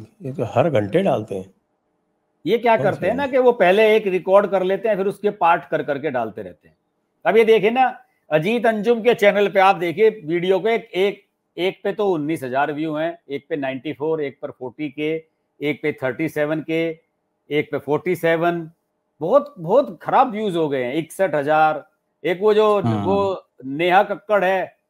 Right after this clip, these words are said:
Speaker 2: क्या है उसका, नेहा सिंह राठौर, वो गाती है ना लड़की, एक वो मोदी को, मोदी को काफी वो जो है comment करती है, उस, उसका interview लिया, उसे चौरानवे हजार लोगों ने देखा है पांच दिन में कुल।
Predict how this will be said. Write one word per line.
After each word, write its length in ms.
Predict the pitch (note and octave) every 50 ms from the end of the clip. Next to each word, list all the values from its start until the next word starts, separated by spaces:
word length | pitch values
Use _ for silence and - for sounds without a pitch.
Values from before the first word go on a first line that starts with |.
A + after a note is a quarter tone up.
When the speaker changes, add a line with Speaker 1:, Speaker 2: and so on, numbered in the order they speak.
| _ _
Speaker 2:
क्या 160 | - D#3+ D#3+
है 80 | E3 F#3
उसका, 220 | G#3+ - - C4+
नेहा 240 | B3+ B3 F3 F#3+ G3
सिंह 200 | F#3 G#3 A3 A3
राठौर, 420 | F#3+ F#3+ F#3 F3+ - F3 G#3+ A3 G3
वो 340 | F#3+ G#3 G#3 D#3+ - _ _ _ _ _ _ _ -
गाती 560 | C#3 C#3+ C#3 C3 B2 D3+ D#3 D#3 - F#3+ F3+
है 80 | F3+ F#3+
ना 80 | C4+
लड़की, 360 | D#4 D4+ C#4 B3+ - - C#4
एक 220 | C#4 C#4 C4 - A3
वो 300 | B3+ B3+ A#3 F#3+ - _ _ _ _ _ _ _ _ _ _ _ _ _ _ _ _ A#2+
मोदी 320 | C3 D#3 F3 E3 F#3+ G3
को, 80 | F3 F#3
मोदी 280 | F3 F3 F3 D#3+ F#3
को 120 | E3+ F#3+ F#3
काफी 320 | - F3 D#3+ D#3 E3 F3
वो 120 | E3+ F3 E3+
जो 140 | D#3+ E3
है 120 | D#3 E3 E3
comment 340 | D#3+ D#3 D3 D#3 D#3 D3+ D3
करती 340 | C#3+ C#3+ C3 A2 C#3+ D3
है, 180 | C#3 C3 A2+ - _ _ _ _ _ _ _ _ _ _ _ _ _ _ _ _ -
उस, 200 | F3 F#3+ - - -
उसका 360 | G#3+ G#3+ G#3 G#3+ - C#4+ C#4
interview 380 | B3+ A#3+ G#3 - B3 B3+ B3 B3
लिया, 200 | A#3+ B3 B3+ B3+
उसे 220 | B3+ A#3+ C4 C#4
चौरानवे 440 | - C4+ A#3+ A3+ A#3 A#3 A#3+ B3 B3+
हजार 300 | A3+ F#3+ G3+ G#3 G#3+ G#3+
लोगों 200 | A3 G#3+ G3+ A3
ने 80 | A3 G#3
देखा 280 | G#3 G#3 - F#3 F#3
है 140 | F#3+ F#3+ F3+
पांच 260 | F3+ - F3 F#3 F3
दिन 220 | D3 D#3+ F3 E3+ F3
में 120 | F3 E3+
कुल। 340 | D#3 E3+ E3 D#3 D3+ D3+